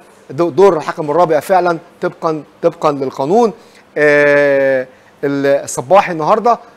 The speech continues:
آه، لا، انا لو، لو كان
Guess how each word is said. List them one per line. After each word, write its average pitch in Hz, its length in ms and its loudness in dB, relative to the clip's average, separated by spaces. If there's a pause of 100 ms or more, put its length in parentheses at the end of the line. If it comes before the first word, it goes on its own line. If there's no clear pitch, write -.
(200)
آه، 147 260 -4 (320)
لا، 147 280 -2
انا 165 280 2 (100)
لو، 175 320 4
لو 180 280 2 (300)
كان 165 300 2